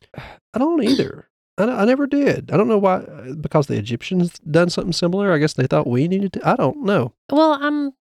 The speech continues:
Speaker 2: that's probably one of the main things, but I think it's also because I wanna say during the Civil War, we covered this on the
Speaker 1: I was surprised they were
Speaker 2: funerals and
Speaker 1: embalming people, yeah.
Speaker 2: <laughs> Yeah.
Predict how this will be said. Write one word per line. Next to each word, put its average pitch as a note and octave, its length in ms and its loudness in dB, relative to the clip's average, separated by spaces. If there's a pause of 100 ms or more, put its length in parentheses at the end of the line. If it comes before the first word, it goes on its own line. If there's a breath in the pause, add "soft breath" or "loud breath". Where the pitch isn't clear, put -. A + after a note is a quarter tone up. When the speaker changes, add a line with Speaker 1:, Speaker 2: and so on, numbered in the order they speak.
(320)
Speaker 2:
that's D#4+ 200 0 (160)
probably G#3+ 800 -2 (300)
one F#3+ 160 0
of F3+ 60 2
the F#3 100 -6
main F#3+ 260 -2
things, A3 300 -2
but G3 120 -6
I F#3 80 0
think A3 200 -4
it's - 200 -10
also F#3 520 -2 (200)
because F3 500 -2 (580)
I F#3+ 60 -2
wanna F#3+ 220 0
say F3+ 300 -2 (320)
during G3 280 4
the F3 100 2
Civil F#3+ 420 0
War, F3 500 -4 (160)
we F#3+ 420 -4 (240)
covered F#3+ 420 -2
this - 460 -4
on - 400 -6 (120)
the - 260 -4
Speaker 1:
I D3+ 60 4
was D3+ 120 2
surprised - 280 2
they - 40 4
were D#3+ 60 6
Speaker 2:
funerals D3+ 160 6
and C#3+ 80 2
Speaker 1:
embalming C#3+ 380 2
people, A#2 300 -10
yeah. B2+ 340 -4
Speaker 2:
<laughs> G#3+ 80 -14
Yeah. G3 340 -2